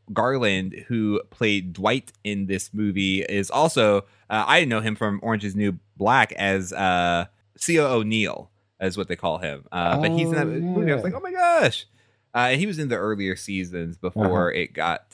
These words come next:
Speaker 1: uh,
Speaker 2: Right.
Speaker 1: more
Speaker 2: Genre
Speaker 1: t-
Speaker 2: s-, genre swapped.
Speaker 1: <laughs> Yeah.
Speaker 2: Yeah.
Speaker 1: Too real, I think, is what <laughs> happened with Orange is the New Black. Th-, th-, this movie really is, like, a nice little hub for other characters' backstories.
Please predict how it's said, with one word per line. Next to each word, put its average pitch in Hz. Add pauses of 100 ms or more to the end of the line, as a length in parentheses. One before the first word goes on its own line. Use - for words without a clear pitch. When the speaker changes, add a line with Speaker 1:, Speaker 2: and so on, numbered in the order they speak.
(100)
Speaker 1:
uh, 65 (480)
Speaker 2:
Right. 90 (100)
Speaker 1:
more 113
Speaker 2:
Genre 120
Speaker 1:
t- -
Speaker 2:
s-, 131
genre 139
swapped. 151 (200)
Speaker 1:
<laughs> -
Yeah. - (380)
Speaker 2:
Yeah. -
Speaker 1:
Too 262
real, 262
I 247
think, 262
is 226
what 214
<laughs> -
happened 196
with 214
Orange 202
is 202
the 202
New 202
Black. 202 (600)
Th-, 139
th-, 156
this 180
movie 254
really 160
is, 143
like, 123
a 120
nice 120
little 117
hub 113
for 110
other 110
characters' 104
backstories. 87